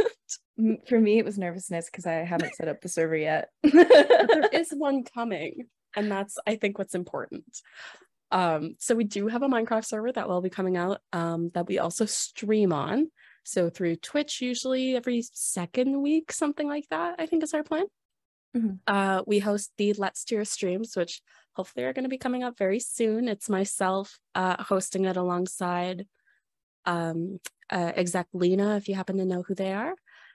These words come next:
Speaker 1: And then we also have two new O C As joining us, possibly. That's, that's in the works right now. So you'll get to be the, the little insider exclusive of, like, we've got, we've got a couple new faces joining us,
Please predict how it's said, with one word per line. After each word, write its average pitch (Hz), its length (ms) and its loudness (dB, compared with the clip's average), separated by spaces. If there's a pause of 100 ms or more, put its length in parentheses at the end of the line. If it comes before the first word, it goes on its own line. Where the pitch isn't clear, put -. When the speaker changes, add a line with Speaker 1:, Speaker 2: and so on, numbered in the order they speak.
(220)
Speaker 1:
And 185 200 2
then 180 100 0
we 180 120 0
also 196 280 -6
have 190 540 -6 (380)
two 180 320 -6
new 185 240 -2
O 190 120 -6
C 190 320 -6 (200)
As 233 180 -6
joining 233 480 -4
us, 277 260 -8
possibly. 233 720 -2
That's, - 520 -4 (640)
that's 180 220 -4
in 190 80 -2
the 190 80 2
works 190 320 0
right 180 180 0
now. 175 260 -2
So 175 320 -2
you'll 185 220 0
get 190 180 -2
to 196 100 -8
be 202 440 -6
the, 196 420 2 (720)
the 226 100 4
little 233 260 4
insider 220 520 2
exclusive 202 720 -2
of, 175 140 -6
like, 170 220 -2
we've 196 140 -2
got, 202 320 0
we've 196 140 0
got 226 160 0
a 220 40 0
couple 240 220 -2
new 254 140 2
faces 277 380 -2
joining 180 360 -2
us, - 460 -8